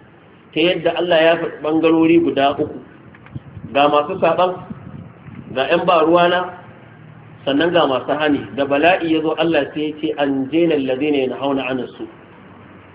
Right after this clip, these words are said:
Masu hana mugun aikin kaɗai Allah ya ɗauka ya tsiratar. "Wa akadna allazina zalamu bi azabin ba'isin bima kanu yafsukun." Allah ya ce maka kama waɗanda suke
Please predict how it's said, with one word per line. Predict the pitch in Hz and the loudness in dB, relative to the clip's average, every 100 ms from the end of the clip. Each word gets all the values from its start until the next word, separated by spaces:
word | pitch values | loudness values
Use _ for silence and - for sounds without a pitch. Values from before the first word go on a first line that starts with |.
| - | -4
Masu | 127 139 175 | -4 0 0
hana | 202 170 | 2 4
mugun | 165 165 156 | 4 2 2
aikin | 143 156 151 131 | 2 2 0 -6
kaɗai | - 185 175 170 | -4 -2 -2 0
Allah | 170 147 | 0 0
ya | 135 | 2
ɗauka | 147 143 | 0 0
ya | 120 120 | -4 -6
tsiratar. | 120 117 113 113 - - - - - - - - - - 123 | -8 -8 -10 -16 -20 -20 -20 -20 -20 -20 -20 -20 -20 -12 -2
"Wa | 135 156 | 2 2
akadna | 214 196 175 175 | 2 0 2 2
allazina | 170 151 151 160 | 4 4 6 4
zalamu | 143 165 151 156 160 | 4 4 4 2 2
bi | 151 | 0
azabin | 139 143 160 151 147 131 | 0 0 0 2 0 0
ba'isin | 135 147 160 165 143 | -4 0 0 0 -2
bima | 127 131 127 | -2 -2 -2
kanu | - 156 135 | 0 0 0
yafsukun." | 131 135 135 117 110 - - - - - | -2 -4 -8 -12 -14 -20 -20 -20 -20 -4
Allah | 156 170 | 0 2
ya | 165 165 | 2 2
ce | 156 | 0
maka | 170 165 | 0 0
kama | - 170 170 156 | 2 4 4 4
waɗanda | 165 156 151 | 2 2 0
suke | 156 | -4